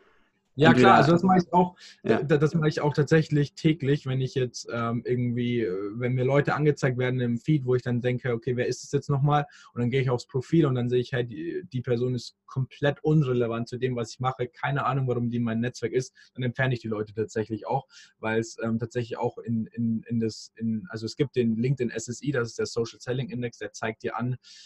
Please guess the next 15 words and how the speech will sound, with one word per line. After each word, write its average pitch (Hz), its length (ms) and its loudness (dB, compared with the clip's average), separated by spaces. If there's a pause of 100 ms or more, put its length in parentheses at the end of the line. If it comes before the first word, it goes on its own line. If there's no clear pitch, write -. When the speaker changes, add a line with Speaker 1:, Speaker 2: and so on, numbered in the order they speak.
(100)
Speaker 1:
wie, 135 440 0
äh, 117 300 -4
dein 123 280 0
Profil 139 500 -4
im 117 160 -6
Vergleich 117 380 -2
zu - 160 -8
anderen 127 400 0
rankt 123 340 -2
und 113 220 -6
einer 123 320 -4
der 113 180 -2
vier 131 240 -6
K 117 200 -4
P - 180 -8